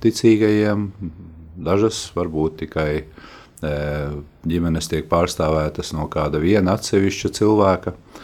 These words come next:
kā nu tas mēdz būt, bet vienalga šie visi cilvēki, kas ierodas baznīcā, e, tie pieder kādai ģimenei. Un, e, līdz ar to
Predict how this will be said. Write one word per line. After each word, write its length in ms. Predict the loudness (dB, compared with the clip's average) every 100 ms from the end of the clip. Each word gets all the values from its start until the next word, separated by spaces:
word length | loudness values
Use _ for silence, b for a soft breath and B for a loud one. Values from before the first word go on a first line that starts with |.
| B B
kā 180 | 2 4 4
nu 140 | 4 4 4 2 -4 -6 -6 -8 -10 -4
tas 200 | -2 2
mēdz 240 | 2 2
būt, 320 | 4 4 4
bet 180 | 0 -2
vienalga 540 | 0 2 0 0 -2 -4 B B B B
šie 160 | -2 0
visi 300 | 2 0 -4
cilvēki, 600 | 0 4 6 4 0 -4 -4
kas 300 | -6 -4 0
ierodas 480 | 2 4 2 0 0
baznīcā, 600 | 0 0 -2 -2 -4 -4
e, 1040 | -10 -20 -20 -20 -16 -6 -4 -2 -2 -4 -4
tie 460 | -2 0 0 -2 -4 -4
pieder 500 | -4 -2 -2 -2 -4
kādai 420 | -4 -2 0 0
ģimenei. 600 | 0 0 0 -2 -4 -8 -12 -18 B B B B B
Un, 280 | -4 0 2
e, 100 | 2 2
līdz 200 | 2 4 2
ar 80 | 4
to 200 | 6